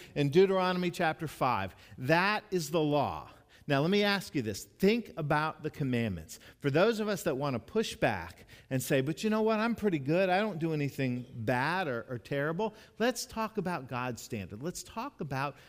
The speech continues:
the Ten Commandments. Let's talk about number nine. "Thou shalt not bear false witness against thy neighbor." Or we simplify that and to "thou shalt not lie."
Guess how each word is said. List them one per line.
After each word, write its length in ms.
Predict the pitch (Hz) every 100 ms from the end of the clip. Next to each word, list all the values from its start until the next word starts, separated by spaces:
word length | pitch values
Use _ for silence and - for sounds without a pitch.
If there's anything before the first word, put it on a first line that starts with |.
| _ 143
the 60 |
Ten 340 | - 135 135 127
Commandments. 800 | 123 110 92 80 67 - - - - _
Let's 200 | 247 240
talk 260 | - 240 -
about 320 | 196 180 156
number 340 | 143 151 139 127
nine. 360 | 101 82 85 - - - -
"Thou 200 | 190 226
shalt 400 | - 202 185 160
not 420 | 147 151 - 107
bear 240 | 131 143
false 680 | 131 135 123 135 127 117 - 117 -
witness 520 | 123 131 117 107 117
against 340 | 104 113 110
thy 140 | 117 110
neighbor." 400 | 101 92 85 -
Or 380 | 202 190 165 - - -
we 120 | 180
simplify 680 | - 196 151 127 - 98
that 280 | 92 92 95
and 260 | 120 120 120
to 180 | 131 113
"thou 280 | 104 147 175
shalt 400 | - 165 160 -
not 480 | 127 127 127 131 - _ _ _ _ -
lie." 460 | 110 107 90 78